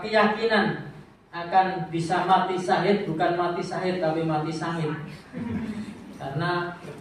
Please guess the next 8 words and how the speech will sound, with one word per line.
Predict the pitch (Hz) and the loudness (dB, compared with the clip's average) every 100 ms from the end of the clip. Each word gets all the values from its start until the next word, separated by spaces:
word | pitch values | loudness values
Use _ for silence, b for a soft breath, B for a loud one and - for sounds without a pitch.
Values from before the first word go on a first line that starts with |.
| 190 - | -12 -6
pada | 180 170 180 170 | -2 0 2 4
dasarnya | 180 156 202 190 190 190 185 185 - | 4 6 6 6 4 4 4 2 -2
itu | 240 233 262 262 | -2 -2 -2 -2
tidak | 247 - 226 | -2 0 0
sesuai | - 202 247 262 226 | 0 -4 4 8 10
dengan | 170 170 170 170 | 8 4 2 -2
ajaran | 160 156 156 156 151 151 | -4 0 2 4 4 0
Islam. | - 208 190 - - | 0 4 4 4 0